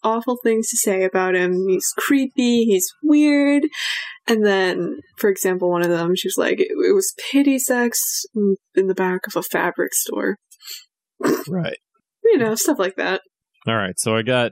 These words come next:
Speaker 2: "Says he's gross, but still sleeps with him, makes one of us gag, bad fashion,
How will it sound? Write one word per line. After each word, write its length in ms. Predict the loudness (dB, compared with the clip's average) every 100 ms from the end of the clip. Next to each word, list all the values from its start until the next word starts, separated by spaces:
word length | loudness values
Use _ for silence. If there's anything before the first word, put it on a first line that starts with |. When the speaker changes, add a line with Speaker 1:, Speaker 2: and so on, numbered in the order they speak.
| -6 -8
Speaker 2:
"Says 400 | -2 0 0 0
he's 220 | -2 -2
gross, 360 | 0 0 0 -2
but 140 | -6
still 240 | -2 -2 0
sleeps 420 | 0 -2 -2 -2
with 200 | -2 -2
him, 180 | -2 -2
makes 320 | -2 -4 -4
one 160 | -2 -2
of 100 | -2
us 200 | -4 -2
gag, 340 | -2 -2 -2 -6
bad 400 | -2 0 0 -2
fashion, 600 | -4 -2 -2 -2 -4 -4